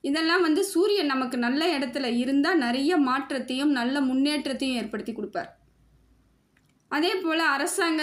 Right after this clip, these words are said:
உதவி ஏதாவது வேணும், இது வரைக்கும் கிடைக்கல அப்படின்னு முயற்சி பண்ணிட்டு இருக்கவங்களுக்கு இப்ப அது கிடைக்கும். அரசாங்க உதவி நிச்சயமா கிடைக்கும்.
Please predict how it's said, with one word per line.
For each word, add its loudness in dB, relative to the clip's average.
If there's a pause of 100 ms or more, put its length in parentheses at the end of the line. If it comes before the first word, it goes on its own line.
உதவி 0
ஏதாவது 0
வேணும், 0
இது -2
வரைக்கும் -2
கிடைக்கல -2
அப்படின்னு 2
முயற்சி -2
பண்ணிட்டு -2
இருக்கவங்களுக்கு 0
இப்ப -2
அது -2
கிடைக்கும். -6 (680)
அரசாங்க -2
உதவி 0 (220)
நிச்சயமா 2
கிடைக்கும். -6